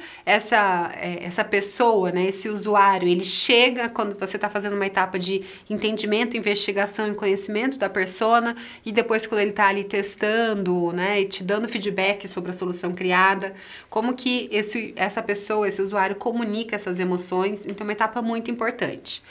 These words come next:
O segundo fator crítico de sucesso é a colaboração. A gente tá falando necessariamente de uma equipe multidisciplinar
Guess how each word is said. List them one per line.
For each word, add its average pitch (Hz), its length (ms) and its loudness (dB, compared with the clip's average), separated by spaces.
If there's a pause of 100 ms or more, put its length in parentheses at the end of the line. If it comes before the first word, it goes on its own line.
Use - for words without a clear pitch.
(420)
O 220 60 -4
segundo 254 800 4
fator 214 400 2
crítico 214 380 -6
de 190 80 -12
sucesso 233 600 2
é 285 120 2
a 294 80 4
colaboração. 285 840 2 (460)
A 185 80 2
gente 226 220 -2
tá 247 100 2
falando 214 340 0
necessariamente 262 800 0
de - 80 -4
uma 196 120 2
equipe - 320 -4
multidisciplinar 208 1300 0